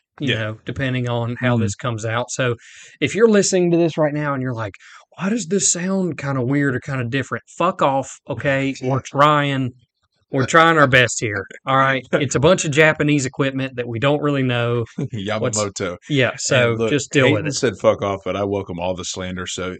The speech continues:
Speaker 2: if you have any, <laughs> anything you need to say,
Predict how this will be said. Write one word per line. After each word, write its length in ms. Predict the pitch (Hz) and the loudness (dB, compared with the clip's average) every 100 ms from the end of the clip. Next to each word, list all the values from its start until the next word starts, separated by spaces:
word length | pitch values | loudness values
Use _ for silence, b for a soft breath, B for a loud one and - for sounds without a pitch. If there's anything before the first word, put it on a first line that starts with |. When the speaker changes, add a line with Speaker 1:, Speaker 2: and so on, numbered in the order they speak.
| - | -10
Speaker 2:
if 160 | 95 | -10
you 200 | 107 139 | -2 0
have 140 | 120 95 | 2 0
any, 380 | 107 - 110 - _ _ | -6 -4 -6 -6 _ _
<laughs> 200 | _ - | _ -8
anything 1080 | - 135 123 117 - - - - - 110 107 | -6 -2 -2 -4 -8 -20 -20 -10 -2 0 0
you 120 | 104 | 0
need 160 | 107 90 | -2 -2
to 60 | |
say, 360 | - 101 92 | -4 -4 -4